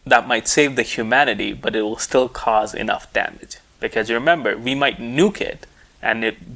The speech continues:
might break into pieces, but depending on how far away it is from us, the gravity of the asteroid or the individual pieces might kick in again, and the asteroid will reform as a rubble pile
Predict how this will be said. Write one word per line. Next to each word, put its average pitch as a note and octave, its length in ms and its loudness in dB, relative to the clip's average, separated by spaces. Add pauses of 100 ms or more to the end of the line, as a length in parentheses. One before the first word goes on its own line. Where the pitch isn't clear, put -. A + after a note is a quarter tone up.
might A#2 260 2
break A#2 220 2
into A2 180 -6
pieces, - 480 -2
but A2+ 160 -4
depending C3+ 360 -2
on A#2 100 2
how A2+ 160 2
far A#2 300 4
away A2 280 0
it A2+ 80 2
is C#3+ 160 4
from A2+ 240 -4
us, - 320 -6 (280)
the B2+ 100 -2
gravity A#2 600 2 (140)
of B2 240 6
the A#2+ 100 2
asteroid A#2+ 500 2
or C#3 120 -2
the A#2+ 220 -4
individual C3 440 2
pieces A#2+ 500 -2
might B2+ 420 -2
kick - 260 -4
in B2 160 -2
again, A2 520 -2 (340)
and - 220 -4
the B2 80 4
asteroid - 480 -4
will A#2 220 2
reform C3+ 720 -2
as - 180 -4
a A#2+ 100 6
rubble A#2+ 300 2
pile - 480 -2